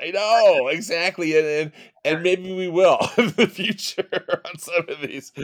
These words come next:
Speaker 2: when we can really do a, you know, a deep dive. Uh, yeah.
Speaker 1: Right, right, e-, exactly. So, um, The Sandlot is
Speaker 2: Oh,
Speaker 1: my
Speaker 2: yeah.
Speaker 1: next. I, I love The Sandlot, of course.
Speaker 2: So
Speaker 1: Filmed
Speaker 2: much fun.
Speaker 1: down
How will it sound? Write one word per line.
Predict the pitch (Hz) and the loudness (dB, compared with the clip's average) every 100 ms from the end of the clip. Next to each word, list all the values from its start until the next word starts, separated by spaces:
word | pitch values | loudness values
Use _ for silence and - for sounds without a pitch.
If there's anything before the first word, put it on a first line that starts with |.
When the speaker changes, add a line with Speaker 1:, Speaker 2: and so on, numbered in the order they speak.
| 143 - | -10 -8
Speaker 2:
when | 131 | -8
we | 139 | -8
can | 123 143 | -8 -4
really | 139 143 | -2 -2
do | 135 135 123 | -2 0 0
a, | 120 | 0
you | 123 | 0
know, | 120 | 2
a | 120 | 2
deep | 117 127 120 | 0 -6 0
dive. | 120 117 113 104 101 _ _ - - _ _ _ - | 0 2 2 0 -8 _ _ -16 -16 _ _ _ -4
Uh, | 92 87 - - - _ | -2 -2 -4 -8 -18 _
yeah. | 110 107 101 98 - _ _ - | 0 2 4 2 -4 _ _ -8
Speaker 1:
Right, | 147 147 135 131 | -4 0 -2 -2
right, | 147 143 135 - | -2 0 -2 -6
e-, | 143 - _ - | -10 -10 _ -12
exactly. | 127 131 147 143 127 | -6 -2 -4 -2 -4
So, | - 151 143 139 127 _ _ _ - | -4 -2 -2 -4 -8 _ _ _ -10
um, | 143 139 131 120 120 - | -6 -4 -4 -4 -8 -10
The | 131 | -4
Sandlot | 127 139 135 135 120 110 107 - _ _ - | -2 -2 -2 -4 -6 -8 -12 -18 _ _ -14
is | 127 | -4
Speaker 2:
Oh, | - 57 | -2 0
Speaker 1:
my | 104 | -2
Speaker 2:
yeah. | 113 110 | -6 -6
Speaker 1:
next. | 117 120 120 - - | -8 -8 -8 -10 -10
I, | 131 131 - _ - | -8 -8 -10 _ -18
I | 139 | -12
love | 131 131 139 | -6 -4 -4
The | 127 | -4
Sandlot, | 120 - 120 120 120 117 | -2 -2 -4 -4 -6 -8
of | 113 - | -10 -16
course. | - 127 123 120 - _ _ _ - | -10 -6 -4 -6 -10 _ _ _ -8
Speaker 2:
So | - | 0
Speaker 1:
Filmed | 143 139 | 0 0
Speaker 2:
much | 127 | -2
fun. | 131 | -2
Speaker 1:
down | 139 135 | 0 0